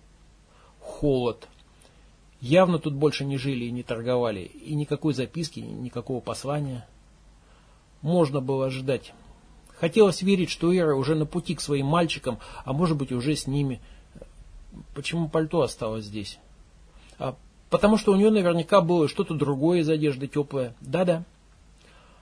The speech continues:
Она почувствовала голод. Достала карамельку, развернула, положила в рот. Как там в башне? Нет, нет, не думайте. Ничего, она сделала для сестры, э, большое дело. Как и должна была, как старшая сестра.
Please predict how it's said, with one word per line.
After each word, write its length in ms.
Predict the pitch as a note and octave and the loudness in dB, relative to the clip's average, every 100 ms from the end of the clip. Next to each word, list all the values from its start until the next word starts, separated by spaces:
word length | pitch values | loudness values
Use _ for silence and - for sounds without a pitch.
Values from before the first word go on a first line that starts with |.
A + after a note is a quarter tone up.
| - _ | -20 _
Она 200 | C3+ E3 | -4 -2
почувствовала 560 | F#3 F3+ F#3+ D#3+ E3 D#3 | 0 -2 -4 -2 2 2
голод. 480 | C3 C3 A2+ G#2+ - - - | 2 0 0 -2 -8 -20 -20
Достала 420 | A#2 B2+ - F3+ C#3 | -12 -8 2 2 2
карамельку, 560 | C#3 C#3+ D#3+ E3+ D3 | 0 2 2 0 -2
развернула, 540 | C#3 C3 C3 C#3+ D#3 C3 | -4 -2 -2 0 0 -2
положила 460 | B2 C3 C3 D3+ | -2 -2 2 0
в 80 | B2 | 2
рот. 260 | B2 A2 - - - - - - - - | -2 -2 -8 -20 -20 -20 -20 -20 -20 -6
Как 200 | D#3 D#3 | -4 -4
там 280 | - C3 G#2+ - _ - - | -2 -4 -4 -12 _ -20 -20
в 140 | A#2+ B2 | -18 -6
башне? 380 | C3+ B2 B2+ A#2 - - - | -4 -4 -8 -12 -20 -20 -20
Нет, 440 | - D3+ F3+ D#3+ | -6 0 0 2
нет, 180 | D#3+ C3+ | -2 0
не 100 | D3+ | -2
думайте. 520 | D3+ C#3 A#2+ - F#2+ - | 0 -2 -6 -14 -16 -6
Ничего, 460 | D#3+ - F3+ D3+ | -2 0 4 4
она 200 | C3 D#3+ | 4 2
сделала 420 | E3 E3 E3+ D#3 C#3 | 0 2 4 4 2
для 160 | D3 | -2
сестры, 440 | C#3 D3 D#3+ F3 D3+ - - | -2 -6 -2 -4 -4 -18 -12
э, 220 | D#3+ D#3+ D#3+ | -2 -2 0
большое 480 | D3 D3 - E3+ | 2 2 2 0
дело. 360 | D3+ D3+ B2+ A2 - - _ | 2 2 2 -4 -14 -20 _
Как 180 | G3+ G3 | 2 6
и 40 | |
должна 380 | E3 C#3+ B2 F#3 | 6 6 4 2
была, 240 | D#3+ D3+ | 4 2
как 180 | - C#3 | 2 -6
старшая 400 | - E3+ C#3+ D#3 | 2 2 4 -4
сестра. 460 | - E3+ E3 C#3+ | -4 -4 0 0